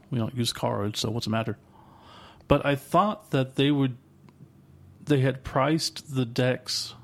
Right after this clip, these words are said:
so you, they could be used as inducements.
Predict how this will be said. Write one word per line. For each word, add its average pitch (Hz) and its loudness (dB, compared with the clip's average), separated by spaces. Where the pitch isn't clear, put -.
so - 0
you, 120 0
they 131 0
could 117 -6
be 117 -2
used 113 0
as 107 -4
inducements. - -4